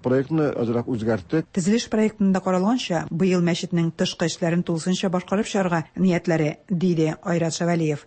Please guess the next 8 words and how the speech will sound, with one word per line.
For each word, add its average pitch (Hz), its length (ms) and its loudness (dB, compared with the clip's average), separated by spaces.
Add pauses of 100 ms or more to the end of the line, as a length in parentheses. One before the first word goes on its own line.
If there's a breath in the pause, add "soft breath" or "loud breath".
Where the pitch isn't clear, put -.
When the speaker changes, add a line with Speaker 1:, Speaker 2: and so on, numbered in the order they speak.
Speaker 1:
Бетон 127 600 -2
өлешләрен 139 580 -2
бетергә 110 480 0 (260)
чамалыйбыз. 95 800 -2
Бүген 175 300 2
көндә 170 240 2
мин 160 440 2
бик 156 160 0